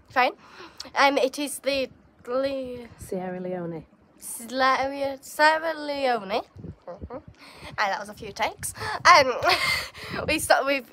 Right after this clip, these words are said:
Speaker 1: we're here to see that. We saw it this morning in Bedford. Now we're going up again, and we are in Ribblehead now. And we should get loads of footage of it all around Ribblehead. Um, and then we're gonna go somewhere else later on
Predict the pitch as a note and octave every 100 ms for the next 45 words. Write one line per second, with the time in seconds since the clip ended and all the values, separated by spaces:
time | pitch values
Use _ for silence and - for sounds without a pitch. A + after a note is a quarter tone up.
0 | A#3+ C4 C#4 F#4+ - - F4+ C#4 - B3
1 | D#4+ E4 A#3+ - - A3 C#4 B3 B3 C4
2 | B3 A#3 - B3 B3 G#3 G#3+ G#3+ - -
3 | C5+ A4+ D4 C#4 D4 A3+ A3 G#3+ - C#4
4 | A#3+ A#3+ C4 B3 A4+ A4+ G3+ G#3 A3+ -
5 | - - - A#3+ A#3+ B3 B3+ D#4 E4 -
6 | C4+ A3 - C#4+ A#3+ B3 A#3 B3 C4 A#3+
7 | A#3+ A#3+ A#3 A3+ A#3 C#4+ - - - -
8 | - A#3+ A#3+ C#4 C#4 A3 G#3+ G3+ F#3+ -
9 | F#3 F#3+ F#4+ - G#3+ - D4